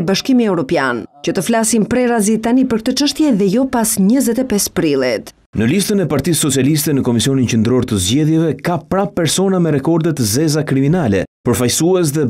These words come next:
Speaker 2: bos të krimit organizuar. Është fare e qartë dhe unë pres që Europa dhe Shtetet e Bashkuara të Amerikës të flasin qartë dhe prerë për këtë sot, jo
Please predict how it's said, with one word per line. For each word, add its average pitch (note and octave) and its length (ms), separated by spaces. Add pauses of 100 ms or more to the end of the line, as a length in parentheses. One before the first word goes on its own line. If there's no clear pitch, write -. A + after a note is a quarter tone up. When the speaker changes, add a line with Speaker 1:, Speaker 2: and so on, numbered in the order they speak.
Speaker 2:
bos D#3 240
të D#3 140
krimit D#3+ 260
organizuar. D3 640 (240)
Është G2+ 240
fare A2+ 300
e G2+ 160
qartë G2 480
dhe F#2+ 100
unë G#2 240
pres D3 300
që B2+ 100
Europa C3+ 460
dhe G#2 100
Shtetet C#3 320
e A#2 80
Bashkuara A#2 480
të A#2 80
Amerikës E3+ 480
të - 160
flasin C#3 460
qartë D#3+ 480
dhe A#2+ 80 (100)
prerë G3 240
për C#3 240
këtë F#3 180 (140)
sot, G#3+ 380
jo G#2+ 180